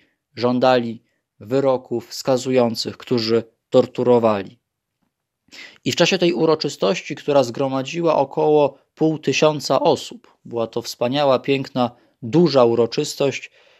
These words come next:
było także kilkoro kombatantów, na czele z pułkownikiem Tadeuszem Bieńkowiczem, pseudonim Rącz,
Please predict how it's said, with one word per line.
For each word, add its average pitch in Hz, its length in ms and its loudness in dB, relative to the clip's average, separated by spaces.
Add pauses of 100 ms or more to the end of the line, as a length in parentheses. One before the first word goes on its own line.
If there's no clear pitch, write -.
(200)
było 180 300 6
także 175 380 0
kilkoro 156 760 0 (100)
kombatantów, 143 840 0 (520)
na 127 140 -2
czele 147 280 -2
z - 60 -8
pułkownikiem 135 840 -2 (320)
Tadeuszem 135 580 0
Bieńkowiczem, 123 840 -2 (180)
pseudonim 127 500 -2
Rącz, 117 460 -2